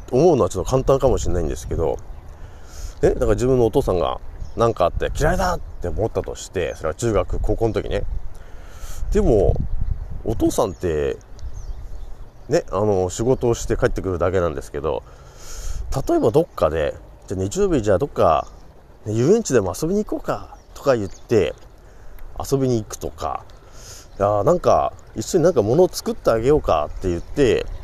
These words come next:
あの、作るとか、あとは何も言わないでお父さんがね、お父さんは結構何も言わないでなんか作ったりすると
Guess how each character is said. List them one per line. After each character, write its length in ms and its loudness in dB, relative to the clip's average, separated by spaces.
あ 160 4
の、 360 4
作 200 0
る 100 0
と 120 -6
か、 320 -4
あ 80 2
と 100 2
は 60 4
何 200 4
も 120 6
言 120 6
わ 80 6
な 120 8
い 80 4
で 100 2
お 100 2
父 100 2
さ 80 0
ん 80 2
が 80 0
ね、 200 2
お 100 0
父 100 2
さ 100 2
ん 20 4
は 60 2
結 100 -4
構 100 2
何 200 4
も 80 6
言 120 8
わ 60 6
な 120 6
い 80 4
で 100 4
な 100 2
ん 20 -2
か 80 -6
作 160 -10
っ 40 -8
た 80 4
り 80 0
す 60 -4
る 80 -2
と 60 -4